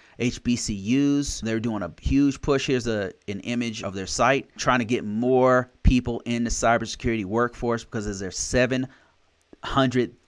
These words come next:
thousand vacancies in cyber, and I can vouch for this. I'm in this field, and I'm telling you, they try to put four and five hats on us, and we're having to do all this extra work 'cause there's not enough people to do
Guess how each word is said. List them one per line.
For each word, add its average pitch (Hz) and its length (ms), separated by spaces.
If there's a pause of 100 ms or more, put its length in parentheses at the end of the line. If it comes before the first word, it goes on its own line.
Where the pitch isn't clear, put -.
thousand 135 880 (240)
vacancies 131 1080 (320)
in 123 200
cyber, 127 320
and 117 120
I 135 60
can 135 180
vouch 120 300
for - 140
this. 90 320 (180)
I'm 147 240
in 165 160
this 151 220
field, 127 400 (200)
and 117 140
I'm 127 80
telling 151 400
you, 117 120
they 117 180
try 143 240
to 135 60
put 139 220
four 139 220
and 139 100
five 131 280
hats 131 320
on 107 120
us, 95 280 (280)
and 107 160
we're 117 160
having 127 240
to 113 80
do 113 200
all 123 200
this 120 140
extra 113 280
work 117 240
'cause 107 160
there's 104 240
not 113 340 (280)
enough 107 400
people 113 500 (160)
to 101 140
do 104 360